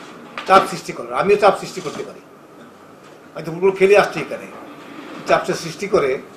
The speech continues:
ওনাকে বসার ব্যবস্থা করলেন। উনি কিন্তু বলেন নাই যে, "আসেন, election করেন, election করে যে জিতবে, তার সাথে একত্রে কাজ করবো ফুটবলের জন্য।" উনি ফুটবলের জন্য কাজ করার জন্য ওনার আন্তরিকতা নাই, এটা আমি বলতে পারি। বারো বছর ওনার সাথে সংসার করছি তো,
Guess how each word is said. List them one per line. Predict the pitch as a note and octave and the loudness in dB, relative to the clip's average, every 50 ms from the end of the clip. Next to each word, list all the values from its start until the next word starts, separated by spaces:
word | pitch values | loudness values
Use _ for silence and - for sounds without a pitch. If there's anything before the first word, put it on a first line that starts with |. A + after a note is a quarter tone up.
| - - - - - - - - - | -20 -20 -20 -20 -20 -20 -20 -16 -6
ওনাকে | C#3+ D3+ D#3 - - F#3+ F#3+ - - - - - - - - - - - - - - - | -4 -4 -2 2 2 2 2 2 -2 -8 -16 -20 -20 -20 -20 -20 -20 -20 -20 -20 -8 -6
বসার | C#3+ C3+ E3 F3 D3+ | -4 -2 -2 -2 0
ব্যবস্থা | D3 C#3+ C#3 C#3 - D#3+ B2 | 2 2 0 0 -2 -6 -8
করলেন। | - A2 G#2 G2 F#2+ - - - - - - - - - - | -8 -8 -10 -10 -12 -14 -18 -20 -20 -20 -20 -20 -20 -20 -16
উনি | E3 E3+ | -8 -6
কিন্তু | F#3 F#3 F#3+ | -2 0 2
বলেন | F3+ F#3+ F#3 G3 G3+ G3+ | 4 4 4 4 4 4
নাই | F#3 E3 C#3 A#2+ A2 - | 2 0 -2 -2 -6 -4
যে, | C3 | -2
"আসেন, | C3+ D#3 - - E3+ C#3 A#2+ - - | -2 0 0 0 -2 -2 -4 -6 -12
election | C3+ C#3+ - - E3+ D#3+ F#3 | -12 -12 -10 -10 -8 -2 2
করেন, | F#3 G3 G#3 G3+ G3 - - - - - - - - - | 2 2 2 0 -4 -10 -18 -20 -20 -20 -20 -20 -14 -10
election | D#3 C#3 D3+ D#3 | -10 -8 -4 -2
করে | E3 E3 | -2 -2
যে | C#3+ D#3+ E3+ | 0 0 0
জিতবে, | E3 E3 E3 D3 D#3+ F#3+ | 0 0 0 2 2 2
তার | F#3+ - D#3+ | 4 4 2
সাথে | - - E3 E3 | 2 2 -2 -2
একত্রে | D#3 D#3+ D#3+ - E3+ | -2 -2 -4 -4 -2
কাজ | D3+ D3 - | -2 -2 -2
করবো | - - C#3 A#2 | -4 -8 -8 -8
ফুটবলের | C3+ C3+ C#3 C#3 C3 | -8 -6 -6 -4 -4
জন্য।" | C3+ C3 C3+ | -4 -4 -2
উনি | D3+ F3+ E3+ | -2 -2 -2
ফুটবলের | - F3 D#3+ F3+ F#3 F3+ | -2 -2 2 2 2 2
জন্য | F#3 F3+ F3+ | 2 0 2
কাজ | F3+ F3 F3 - | 2 2 2 4
করার | - F#3 E3+ E3+ | 4 4 4 4
জন্য | F3+ E3+ | 2 0
ওনার | E3+ D#3+ D#3+ D#3 | 0 2 4 4
আন্তরিকতা | D#3 D3+ - F3+ D#3 C#3+ - - | 2 2 -2 -6 -6 -6 -6 -8
নাই, | - A2 - - - - - - - - - - - | -10 -10 -12 -16 -18 -20 -20 -20 -20 -20 -20 -16 -4
এটা | - E3+ F3 | -2 0 0
আমি | F3 D#3+ | 0 0
বলতে | E3 F3 - E3 D#3 | -2 -2 -2 -2 -2
পারি। | C3 B2 B2 | -4 -4 -2
বারো | B2 C#3 D#3 E3 | -2 -2 0 0
বছর | D#3+ D#3 E3+ E3+ | -2 -4 -2 -2
ওনার | D#3+ D#3 | -2 -2
সাথে | D3 D#3+ D#3+ F3+ E3+ - - - - - - - - | -4 -4 -4 -4 -6 -6 -10 -20 -20 -20 -20 -20 -6
সংসার | - E3+ E3+ - - F#3+ E3+ | -4 -2 -2 2 2 2 2
করছি | F#3 F3+ - G#3 G3 | 2 0 -2 -4 2
তো, | - G#3 D#3 - | 4 4 4 4